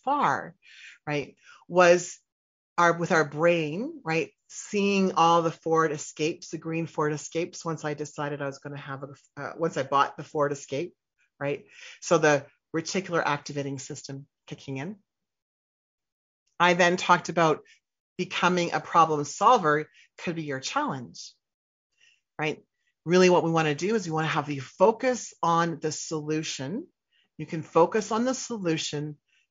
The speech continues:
by asking different questions, right? What beliefs or stories do you have that might be holding you back? What is the truth in this is another great question. And who do you need to be,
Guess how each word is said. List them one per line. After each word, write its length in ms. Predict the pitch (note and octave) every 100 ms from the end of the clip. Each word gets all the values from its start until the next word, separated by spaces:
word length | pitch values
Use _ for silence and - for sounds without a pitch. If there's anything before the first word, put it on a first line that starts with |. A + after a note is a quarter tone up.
| -
by 200 | D3 D3 -
asking 760 | D#3 F3+ - - F#3+ F#3+ F#3+ - B2+
different 520 | - D#3+ - D3+ D3 - _ _
questions, 840 | - - A2+ - - C#2+ - - - _ _ _ _
right? 320 | C#3 F#3 A3+ - _ _ - _
What 240 | D#3+ F3 E3
beliefs 520 | C#3+ D3 G#3 A3+ -
or 80 | C#3+
stories 760 | - - - B2+ D3+ A#3 - -
do 80 |
you 80 | A#3
have 340 | A3+ C4 C#4+ D#4+ - _ -
that 100 | C3+
might 200 | C3+ C3+
be 60 |
holding 320 | C3 C3+ C3+
you 80 | C3+
back? 300 | B2+ D#3+ C4 _ _ _ _ _ _ _ _ _ _
What 180 | D3+ E3
is 200 | F3 E3+
the 100 | D#3
truth 440 | D3 - E3 E3+ G3+
in 100 | G3+
this 480 | C4+ D4+ - - _ -
is 120 | C#3+
another 240 | C#3 C#3 C#3+
great 240 | D3 -
question. 560 | - D#3 - G3+ A3 A3 _ _ _ _ _ _ _ _ -
And 120 | C#3+
who 240 | C3+ - F3+
do 80 |
you 100 | E3+
need 180 | D#3 D3
to 120 | -
be, 280 | C3 C3 B2+